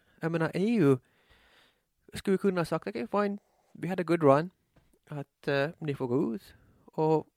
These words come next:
så fortsätter vi som, som tidigare, att vi, vi är goda vänner, vi, vi, vi fortsätter, fortsätter bedriva handel med varandra.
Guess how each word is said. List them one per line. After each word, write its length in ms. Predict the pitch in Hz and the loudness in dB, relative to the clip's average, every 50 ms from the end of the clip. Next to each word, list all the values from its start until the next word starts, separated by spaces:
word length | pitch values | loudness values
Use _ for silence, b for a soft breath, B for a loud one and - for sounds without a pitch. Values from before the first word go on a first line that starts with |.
| _ _ _ _ _ _ _ _ - | _ _ _ _ _ _ _ _ -12
så 140 | - 180 | -8 -8
fortsätter 440 | 165 - 160 165 - 170 165 - 165 | -4 -2 -4 -4 -4 -6 -8 -6 -6
vi 80 | 160 165 | -6 -4
som, 260 | - 170 170 170 170 | -4 -4 -4 -4 -6
som 140 | - 196 190 | -8 -6 -2
tidigare, 420 | 214 170 117 110 101 98 98 101 | -2 0 0 0 -2 -4 -4 -8
att 60 | 120 | -8
vi, 340 | 143 139 117 101 98 101 - 98 98 - _ - - 131 120 135 143 147 - 156 160 160 | -6 -6 -6 -6 -6 -8 -10 -12 -16 -20 _ -20 -20 -20 -20 -20 -20 -18 -18 -20 -20 -16
vi 120 | 160 - 107 | -12 -10 -10
är 40 | 107 | -8
goda 260 | - 196 202 208 - | -6 -6 -4 -4 -2
vänner, 380 | 151 185 196 190 185 190 185 | -2 -2 -2 -2 0 0 2
vi, 260 | 170 151 139 117 107 107 | 4 4 4 4 2 2
vi, 180 | 104 104 107 | 0 -2 -2
vi 240 | 107 120 101 110 107 | 0 -2 -2 -2 -2
fortsätter, 460 | 104 - 120 120 - - 123 - - - | -4 -2 -4 -2 -2 -4 -6 -6 -6 -10
fortsätter 280 | - - 131 - 123 120 | -10 -8 -6 -4 -6 -6
bedriva 320 | 113 110 110 104 101 104 | -6 -6 -4 -4 -2 -2
handel 240 | 107 131 160 185 185 | -2 -2 -2 -2 0
med 120 | 175 165 156 | 0 2 2
varandra. 220 | 156 156 156 143 | 2 2 0 -2